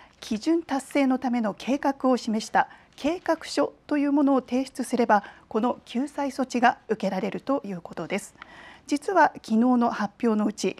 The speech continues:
東証一部のうちおよそ三割の企業は一次判定で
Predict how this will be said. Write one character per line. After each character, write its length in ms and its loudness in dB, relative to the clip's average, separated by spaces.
東 220 0
証 280 2
一 260 -4
部 100 2
の 200 4
う 80 -4
ち 260 -4
お 120 2
よ 140 2
そ 280 4
三 280 -2
割 180 2
の 140 4
企 240 -4
業 180 0
は 180 2
一 260 -2
次 120 -2
判 260 0
定 260 -4
で 240 0